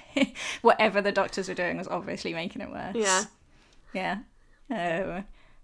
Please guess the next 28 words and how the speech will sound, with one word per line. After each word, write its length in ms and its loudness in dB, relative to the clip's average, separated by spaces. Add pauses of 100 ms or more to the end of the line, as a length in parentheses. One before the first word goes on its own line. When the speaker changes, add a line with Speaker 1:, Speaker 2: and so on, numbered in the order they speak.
(180)
Speaker 1:
but 80 0
yeah, 200 0
there's 180 -2
a 40 -2
lot 120 2
of 120 -2
weird 300 -6
stuff 280 -8
that 180 -14
people 240 -10
did. 280 -12 (280)
But 220 2 (100)
I 100 -2
think 240 -4
I 80 2
like 240 4
the 100 2
ones 280 2
which 200 -4
are 140 0
perfectly 800 -8 (180)
l-, 80 -20 (260)
kind 220 2
of 100 -6
logical 800 -6
in 160 -6
a 80 -8
way. 340 -8